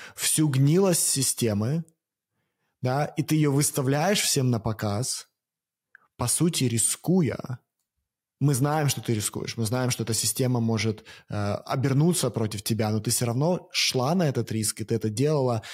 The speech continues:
Я знаю, что на этом ты особо ни копейки не заработала, что это было от начала до конца полная благотворительность с твоей стороны,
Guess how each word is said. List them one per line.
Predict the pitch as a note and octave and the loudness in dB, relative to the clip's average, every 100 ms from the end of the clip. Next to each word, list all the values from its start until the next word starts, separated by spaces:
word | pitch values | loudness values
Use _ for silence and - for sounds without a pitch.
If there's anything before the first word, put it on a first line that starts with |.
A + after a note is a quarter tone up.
| C#3+ | -4
Я | B2+ B2 | -2 0
знаю, | D3+ D3+ | 0 0
что | D3 | 0
на | C3+ | 0
этом | C3+ C#3 | 0 0
ты | - C3+ B2 | 0 0 2
особо | B2 - C3+ | 0 0 2
ни | C3 | 2
копейки | B2+ A2+ D3 D#3+ | 2 0 0 2
не | D3 | 2
заработала, | C#3+ C3+ A#2+ A2+ A2 G#2+ A2+ - _ - _ | 2 2 0 0 0 0 -4 -8 _ -20 _
что | - - A#2+ A#2+ A#2+ - | -6 0 0 2 0 0
это | B2 B2 | -2 0
было | B2+ B2 A#2+ | 2 2 0
от | A#2 | 0
начала | A#2 C3+ C3+ C3+ C3 A#2+ | 0 2 2 2 0 -2
до | C3 C3 B2+ B2 A#2+ | -2 0 2 0 -2
конца | A#2 A2 - C#3+ C3 | -2 -2 -2 0 0
полная | A#2+ C3+ C#3 C3 | -2 0 0 2
благотворительность | A#2+ A2+ G#2+ C3+ G3+ G#3+ D3+ | 0 -2 0 2 4 4 2
с | - | 2
твоей | C3 A#2+ | 2 2
стороны, | - A2+ A2 G2 | 0 -2 -2 -4